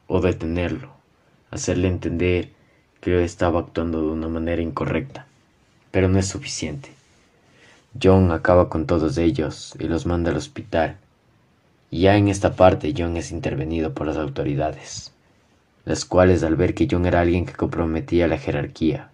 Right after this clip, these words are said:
y más que todo, era un rango alto fuera de control, hicieron revivir ese momento un millón de veces. Todo lo que hizo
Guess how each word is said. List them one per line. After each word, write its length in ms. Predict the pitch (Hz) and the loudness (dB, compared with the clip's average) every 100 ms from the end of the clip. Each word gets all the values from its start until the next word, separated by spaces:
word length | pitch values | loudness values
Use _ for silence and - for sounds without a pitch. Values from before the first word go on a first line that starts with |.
| _ | _
y 40 | 85 | -6
más 200 | 85 - | -6 -4
que 80 | - | -4
todo, 400 | - 80 67 - _ _ _ _ - | 0 -2 -2 -14 _ _ _ _ -6
era 140 | 87 | 0
un 160 | 90 82 | 0 2
rango 360 | 87 90 85 | 0 2 4
alto 260 | 85 80 80 | 4 2 -4
fuera 320 | - 85 78 | -2 0 0
de 100 | 76 | 0
control, 560 | 69 71 76 78 139 - - _ _ _ _ _ _ _ _ _ _ _ - | -4 -6 -4 -4 -4 -10 -20 _ _ _ _ _ _ _ _ _ _ _ -10
hicieron 480 | 95 - 92 90 85 | -8 2 4 4 2
revivir 580 | 80 78 78 85 85 69 | 2 4 4 4 4 2
ese 240 | 78 - | -4 -2
momento 540 | 85 80 80 82 76 78 | -4 -2 -2 -4 -2 -4
un 160 | 80 | -2
millón 320 | 80 78 82 80 | -2 0 0 0
de 80 | |
veces. 680 | 78 82 76 - - - - _ _ _ _ _ _ _ _ | 0 -2 -4 -6 -14 -18 -20 _ _ _ _ _ _ _ _
Todo 280 | - 85 85 | 0 2 4
lo 180 | 80 78 | 4 2
que 100 | 82 | 2
hizo 440 | 80 80 - - | 2 2 -2 -10